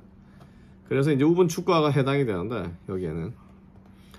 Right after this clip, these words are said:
그러면 여기에 파이브 레이어 그러면 우리가 그 아슬레타 옷 저희가 공동 구매를 해드릴 때 그게 이제 쓰리 레이어 제품이어서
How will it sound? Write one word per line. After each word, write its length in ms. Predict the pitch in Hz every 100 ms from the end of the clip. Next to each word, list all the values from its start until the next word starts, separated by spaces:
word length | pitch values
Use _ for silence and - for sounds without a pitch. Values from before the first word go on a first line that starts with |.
| - - - -
그러면 460 | 143 160 175 170
여기에 540 | 196 254 226 220 107 87
파이브 420 | - 185 247 262
레이어 340 | 240 196 214
그러면 360 | 185 156 160 156
우리가 420 | 139 170 160 139
그 200 | - 113
아슬레타 400 | 127 180 220 220
옷 220 | 170 202
저희가 280 | - 175 156
공동 280 | 143 143 165
구매를 260 | 165 165
해드릴 300 | 139 127 117
때 100 | 92
그게 140 | 120 147
이제 140 | 135
쓰리 320 | 135 180 190
레이어 320 | 170 170 151 113
제품이어서 720 | 98 - 113 90 90 110 87